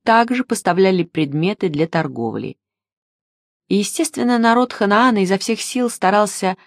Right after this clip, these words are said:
отдавать товар по таким ценам, чтобы получить хорошую прибыль для себя. Другими словами, люди становились торговцами. Само название «Ханаан»,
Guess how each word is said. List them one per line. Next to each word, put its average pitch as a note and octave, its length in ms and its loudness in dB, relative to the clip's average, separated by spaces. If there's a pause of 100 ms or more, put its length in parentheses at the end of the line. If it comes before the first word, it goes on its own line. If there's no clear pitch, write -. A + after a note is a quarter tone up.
(240)
отдавать G3 580 2
товар F3 300 2
по - 120 -6
таким E3+ 360 -2
ценам, B3 320 -2
чтобы F#3 260 0
получить G3 440 -2
хорошую F#3+ 500 -2
прибыль F3+ 500 0 (240)
для D3 240 -2
себя. B2+ 540 -6 (800)
Другими D3 360 0
словами, A3+ 600 0 (580)
люди C4+ 320 4
становились F#3 760 0
торговцами. C3+ 880 -4 (760)
Само G3 300 0
название G3+ 640 2
«Ханаан», G#3 600 2